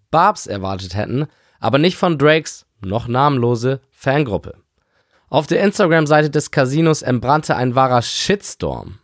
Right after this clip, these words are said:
der sogar so weit führte, dass der Account gelöscht wurde. Mit dem Barbs und dem Bayhive von Beyoncé scheinen wir also die dritte Hooligan-Gruppe im Musikbusiness zu haben.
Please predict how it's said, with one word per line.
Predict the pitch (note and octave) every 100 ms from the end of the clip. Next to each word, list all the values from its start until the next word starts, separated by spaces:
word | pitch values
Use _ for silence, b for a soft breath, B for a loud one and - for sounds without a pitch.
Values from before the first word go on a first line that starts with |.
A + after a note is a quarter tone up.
| _
der | - A#2+
sogar | B2 C3 A#2+
so | A#2+ D#3+
weit | E3+ D#3
führte, | - D#3+ D3+ E3 E3+ -
dass | A#2 -
der | B2
Account | A2 B2+ C3 -
gelöscht | B2 D#3+ - -
wurde. | D2 - - _ _ _ _ _ _
Mit | C3 C3+
dem | E3
Barbs | D3+ E3+ G3 F#3+ -
und | C3 C3+
dem | C3+
Bayhive | B2 D#3+ E3 D3 D#3 D#3+
von | - C3 A#2
Beyoncé | B2 C3+ D#3 - A#2+ B2+
scheinen | - C#3+ D#3
wir | D#3+ C3
also | C#3 C#3
die | B2+ A#2
dritte | G#2+ F#3+ G3 E3+
Hooligan-Gruppe | E3 D3+ C#3 C3+ A#2+ B2 B2+ B2+ B2 b b
im | - D#3
Musikbusiness | D#3 A#2 F2+ F#2+ F2+ F#2+ -
zu | C#3
haben. | C#3+ C#3+ D#2+